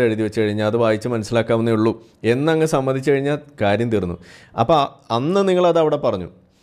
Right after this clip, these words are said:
ഇപ്പോൾ പറയാണ് അത് ശരിയല്ല, ഇ-, ഇത് ചില ആളുകൾ അവരിലൂടെ മാത്രം ഇത് വന്നാലേ ഇത് ശരിയാവുള്ളൂ എന്ന് പറഞ്ഞു വെക്കുമ്പോൾ ഞങ്ങൾ പറയുന്ന ആ ഒരു രീതിയിൽ വന്നാലേ ശരിയാവുള്ളൂ, ഞങ്ങൾക്കേ അറബി അറിയുള്ളൂ എന്ന് പറയുന്ന ആ ഒരു സാധനം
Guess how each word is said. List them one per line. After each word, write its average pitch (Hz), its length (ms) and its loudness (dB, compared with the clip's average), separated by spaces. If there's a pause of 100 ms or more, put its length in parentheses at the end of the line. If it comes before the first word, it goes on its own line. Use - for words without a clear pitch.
(380)
ഇപ്പോൾ 160 240 0
പറയാണ് 123 380 0 (720)
അത് 110 160 0 (260)
ശരിയല്ല, 101 360 0 (360)
ഇ-, 87 160 -4 (240)
ഇത് 95 140 0 (300)
ചില 110 120 2 (140)
ആളുകൾ 123 240 2 (240)
അവരിലൂടെ 139 440 2 (100)
മാത്രം 131 380 -4
ഇത് 120 160 -4
വന്നാലേ 117 360 -2
ഇത് 113 140 -6
ശരിയാവുള്ളൂ 107 460 -2 (120)
എന്ന് 120 200 -2
പറഞ്ഞു 107 240 0
വെക്കുമ്പോൾ 95 360 -2 (400)
ഞങ്ങൾ 143 240 2 (100)
പറയുന്ന 131 340 0 (480)
ആ 120 40 0 (100)
ഒരു 120 100 0 (100)
രീതിയിൽ 120 320 2
വന്നാലേ 113 360 -2
ശരിയാവുള്ളൂ, 101 360 0 (400)
ഞങ്ങൾക്കേ 160 400 2 (100)
അറബി 127 340 0
അറിയുള്ളൂ 107 360 -2 (640)
എന്ന് 151 220 0
പറയുന്ന 131 260 -2 (140)
ആ - 20 2 (100)
ഒരു 160 120 -2 (120)
സാധനം 95 320 -4